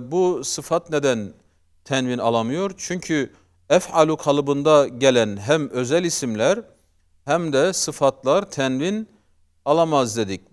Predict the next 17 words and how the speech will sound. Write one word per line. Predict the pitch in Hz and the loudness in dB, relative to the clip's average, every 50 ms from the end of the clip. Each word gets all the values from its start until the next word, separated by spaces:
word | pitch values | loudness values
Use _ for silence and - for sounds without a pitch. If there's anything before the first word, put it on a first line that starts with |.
| _ _ _ _ | _ _ _ _
M-, | 147 151 160 | -14 -12 -8
mesela | 156 151 156 151 - 156 147 143 131 135 | -4 -4 -4 -2 0 2 2 2 2 0
bu | 151 147 131 123 | -2 -2 0 2
renkler, | 135 143 143 131 - 135 143 139 123 98 - - - _ _ _ _ _ _ _ _ - 117 | 2 2 2 0 0 2 4 4 4 2 0 -8 -20 _ _ _ _ _ _ _ _ -10 -4
renkler | 127 135 135 131 - - 143 143 139 135 | -2 -2 -2 -2 -4 0 2 2 2 2
için | 135 135 - - 131 117 | 0 -6 -6 -8 -8 -8
kullandığımız | - 139 139 139 131 127 - 123 120 120 117 139 180 208 202 - - - _ _ _ _ _ _ _ _ | -6 -4 0 2 2 2 2 2 0 -2 -2 -2 -4 -6 -6 -8 -14 -20 _ _ _ _ _ _ _ _
isimler | 120 - - 147 143 139 151 180 180 156 160 | -12 -10 -6 -6 -4 -2 0 0 -2 -2 -4
bu | 170 | -8
kalıpta | - - 151 147 139 - - 135 127 | 2 2 2 2 2 0 -2 -2 -2
geliyor. | 117 113 107 101 98 92 85 73 - _ _ _ _ _ _ _ _ - | 0 0 -2 -2 -2 -6 -6 -8 -12 _ _ _ _ _ _ _ _ -16
İşte | 113 - - - 123 - - | -14 -10 -4 -2 -2 -2 0
ahdaru, | 127 139 139 - - - - 127 123 123 123 123 117 - | 0 0 0 -2 -8 -2 0 0 2 2 0 -2 -2 -2
asfaru, | 123 127 123 - - - - 127 123 120 123 123 117 98 | -2 -2 -2 -4 -10 -4 -2 0 0 0 0 -4 -2 -2
ez-, | 123 127 120 123 | -4 -4 -4 -4
e, | 123 120 117 117 113 117 - - 127 | -4 -2 0 0 0 -2 -2 -2 -4
ezraku, | 123 120 123 120 120 117 117 - - 117 123 123 123 - | -4 -2 -2 -2 0 -2 -2 -4 -6 -6 -4 -4 -6 -6